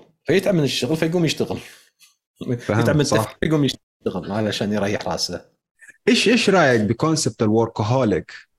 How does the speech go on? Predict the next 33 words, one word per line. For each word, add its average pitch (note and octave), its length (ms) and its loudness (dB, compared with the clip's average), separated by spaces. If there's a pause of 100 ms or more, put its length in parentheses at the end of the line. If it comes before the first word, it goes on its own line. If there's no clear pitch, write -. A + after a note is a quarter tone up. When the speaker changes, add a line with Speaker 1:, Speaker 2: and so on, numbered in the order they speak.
(180)
Speaker 2:
الشخص - 440 -8
المدمن G#2 440 0
على F#2 180 -2
العمل؟ F#2+ 460 -2 (540)
إيش E3 180 -4
رأيك B2 240 0
في - 120 -8
هذا G#2 160 0
الموضوع؟ G2 400 2
وهذا F#2+ 400 0
ال-، F2 320 0
صارت D3 360 0
الآن A#2+ 280 0
زي C3 160 2
الميزة، A2 480 0
في A#2+ 140 -4
ناس A#2+ 240 -2
يقولوها G#2+ 360 0
حتى A#2+ 260 -4
في - 80 -6
الانترفيو G2+ 500 2
لما F#2+ 220 2
يتم G#2+ 220 0
مقابلتهم، G2+ 680 -2
إنه G2 180 2
أنا A2+ 100 2
وركهوليك، G#2 840 -2
أنا G#2+ 320 0
أحب A2 280 -2
الشغل، G2+ 380 -2
مدمن A2 360 0
على F#2+ 160 0
الشغل. F2+ 440 0